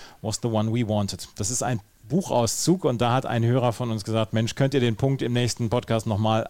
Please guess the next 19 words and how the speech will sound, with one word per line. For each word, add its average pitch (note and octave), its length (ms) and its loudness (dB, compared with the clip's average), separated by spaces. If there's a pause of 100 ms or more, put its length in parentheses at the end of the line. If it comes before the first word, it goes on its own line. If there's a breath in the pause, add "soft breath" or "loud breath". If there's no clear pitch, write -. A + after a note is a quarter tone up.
(140)
elaborieren?" A#2 760 0 (400 loud breath)
Kansas F3+ 300 2
City D#3+ 180 2
Royals F3 540 4
sind E3 160 2
in C#3 140 -2
Kansas C#3 420 0
City, F#3+ 400 2
Missouri. C3+ 720 4 (560)
Wissen D3 340 2
nur F3+ 80 8
die E3 140 6
wenigsten, E3+ 340 4
dass A2 120 0
es A#2 40 0
nicht C#3+ 120 2
in C3 40 -2
Kansas C3+ 380 0
ist. - 200 4